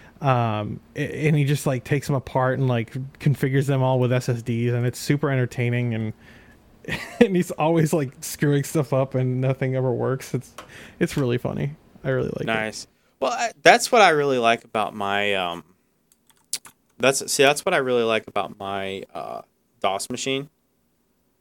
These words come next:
Speaker 2: is because, you know, it's old, and yeah, you know, you probably don't like it 'cause it's just a freaking, you know, black and white, essentially terminal. It's not. It's command line, and it's very simplistic. But, um,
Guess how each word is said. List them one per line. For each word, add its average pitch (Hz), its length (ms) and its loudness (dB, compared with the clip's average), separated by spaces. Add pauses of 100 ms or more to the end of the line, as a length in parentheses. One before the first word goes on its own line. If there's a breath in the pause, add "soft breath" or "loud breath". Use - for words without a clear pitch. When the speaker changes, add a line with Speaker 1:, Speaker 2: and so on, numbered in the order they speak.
(140)
Speaker 2:
is 110 220 -4
because, 107 540 -2
you 113 60 -4
know, 185 120 2
it's - 200 -2
old, 143 320 6
and 160 140 -4
yeah, 160 260 8
you 147 200 0
know, 135 160 2
you 127 240 -2
probably 120 220 -6
don't 117 160 -2
like 104 200 -2
it 113 140 -6
'cause 110 140 -12
it's 104 140 -8
just - 220 -8
a 101 260 -2 (120)
freaking, 104 360 -6 (480)
you 113 80 -4
know, 101 240 -8 (540)
black 113 300 4
and 110 140 -4
white, 110 300 -2 (760)
essentially 107 380 -6
terminal. 98 440 -8
It's - 160 -10
not. 92 200 -6
It's - 120 -20
command 104 340 -14
line, 98 280 -14
and 104 80 -14
it's - 160 -20 (140)
very 107 260 0
simplistic. 98 640 -6 (680)
But, 127 340 4
um, 123 580 2